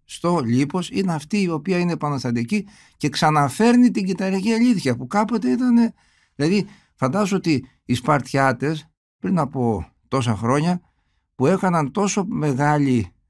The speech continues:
άσκηση την κάθε μέρα, τρώγανε το βράδυ όλοι μαζί και το μεσημέρι μοναχοί τους, δύο γεύματα.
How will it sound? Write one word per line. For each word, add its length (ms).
άσκηση 840
την 120
κάθε 260
μέρα, 460
τρώγανε 460
το 180
βράδυ 760
όλοι 300
μαζί 300
και 100
το 100
μεσημέρι 480
μοναχοί 420
τους, 180
δύο 180
γεύματα. 640